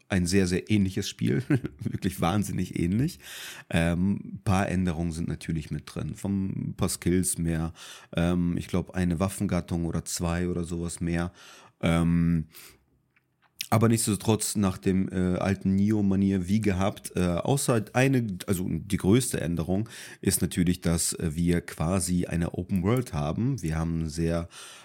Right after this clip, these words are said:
äh, großflächige Gebiete, nicht mehr so linear wie vorher. Vorher war das immer wie, wie so ein Dark Souls-Level aufgebaut, sogar mit viel weniger, wie soll ich sagen,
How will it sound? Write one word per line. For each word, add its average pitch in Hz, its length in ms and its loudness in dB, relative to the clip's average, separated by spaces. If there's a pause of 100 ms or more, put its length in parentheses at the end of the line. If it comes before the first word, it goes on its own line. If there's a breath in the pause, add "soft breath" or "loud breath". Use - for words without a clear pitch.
(140)
äh, 82 480 2 (580)
großflächige 98 640 2
Gebiete, 92 520 0
nicht 98 240 0
mehr 87 100 0
so 85 140 0
linear 85 560 0
wie 104 100 -2
vorher. 104 480 -2
Vorher 85 360 -2
war 85 80 -2
das - 260 -6 (100)
immer 98 380 2
wie, 85 260 -2
wie 82 440 -2 (220)
so 82 160 -6
ein 76 100 -4
Dark 73 260 -2
Souls-Level 78 500 -2
aufgebaut, 78 600 -4 (360 loud breath)
sogar 82 300 -2
mit 82 160 -2
viel 85 240 0
weniger, 78 720 0
wie 76 60 -6
soll 73 160 -4
ich 76 80 -4
sagen, 76 400 -2